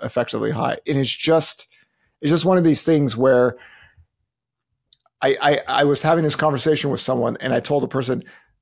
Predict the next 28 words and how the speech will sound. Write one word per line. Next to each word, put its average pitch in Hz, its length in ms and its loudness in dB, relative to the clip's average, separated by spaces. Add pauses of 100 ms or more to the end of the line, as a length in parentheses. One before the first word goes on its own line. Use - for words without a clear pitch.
(120)
uh, 131 220 2
inventory 156 640 2
was 131 200 0
higher 135 640 0 (100)
from 117 380 -4
twenty 135 420 -2
fourteen 123 920 -4
to 117 320 -8
twenty 120 540 -6 (460)
nineteen 123 540 -6 (260)
than - 160 -4
where 117 140 0
we 107 140 -2
are 104 160 0
today. - 320 -4
Monthly 135 400 -2
supply 135 600 -2
was 113 220 -4
higher. - 480 -10 (320)
Why 135 200 2
didn't 147 340 -2
prices 139 480 -2
crash 120 420 -4
back 117 220 -6
then? 131 340 -6 (1300)
Person 170 400 -2 (680)
didn't 143 220 0
know, 202 420 -2